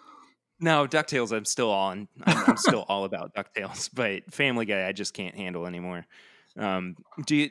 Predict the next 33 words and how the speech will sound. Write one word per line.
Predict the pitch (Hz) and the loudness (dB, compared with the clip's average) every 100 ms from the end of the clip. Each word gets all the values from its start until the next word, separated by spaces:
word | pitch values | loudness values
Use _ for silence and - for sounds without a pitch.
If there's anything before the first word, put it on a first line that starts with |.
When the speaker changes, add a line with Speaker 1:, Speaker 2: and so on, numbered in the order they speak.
| 147 120 | -4 -2
Speaker 1:
did | 151 143 | 0 2
you | 180 | 2
ever | 170 | 2
see | 147 151 | 2 2
that | 135 123 | 2 2
scene | - 120 123 113 | 0 0 0 0
where | 110 | 0
Peter | 120 120 107 | 0 0 0
dives | 90 90 104 107 | 0 0 0 -2
into | 107 123 107 | -4 -2 0
a, | 95 95 - | 0 -2 -4
a | 107 | -4
thing | 117 110 | -4 -4
of | 92 | -4
gold | 107 104 95 | -2 -2 -2
coins | 113 101 104 107 - - | -6 -4 -4 -6 -8 -6
and | |
he | 107 | -4
just | 104 101 98 | -2 -6 -4
breaks, | 104 101 - | -2 -2 -2
like, | 104 95 | -6 -4
every | 110 101 104 | -4 -2 -2
bone | 98 92 101 | -2 -2 -2
in | 98 | -4
his | 98 98 | -4 -6
entire | 92 95 92 | -2 0 0
body? | 98 87 - - | -2 -2 -6 -10
<laughs> | - - - | -20 -10 0
Speaker 2:
No, | 139 123 180 | 4 6 6
it | 143 | 4
sounds | 156 151 143 | 6 6 6
familiar, | 117 113 110 107 | 0 2 2 0
though. | 98 98 | -2 -6